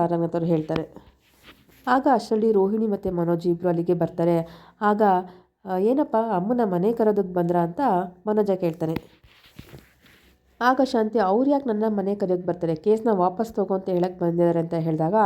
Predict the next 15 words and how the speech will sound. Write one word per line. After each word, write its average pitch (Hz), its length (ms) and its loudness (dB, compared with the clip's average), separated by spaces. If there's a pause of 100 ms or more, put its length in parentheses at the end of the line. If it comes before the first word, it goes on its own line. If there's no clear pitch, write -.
(380)
"ಹಾಗಾದ್ರೆ 247 360 0
ನೀನೇ 269 360 0
ಹೇಳ್ದಮ್ಮ?" 185 540 2
ಅಂತ 175 200 -2
ಮನೋಜ 185 320 -2
ಕೇಳ್ತಾನೆ. 160 480 -6 (1300)
ಆಗ 247 300 2
ಶಾಂತಿ, 202 480 0
"ನಾನಂತೂ 196 460 0
ಕೇಸ್ 196 320 -2
ವಾಪಸ್ 180 300 -4
ತಗೊಳಲ್ಲ 180 420 2
ಅಂತ 175 300 -2
ಹೇಳಿದ್ದೀನಿ" 170 440 0
ಅಂದಾಗ, 165 280 -2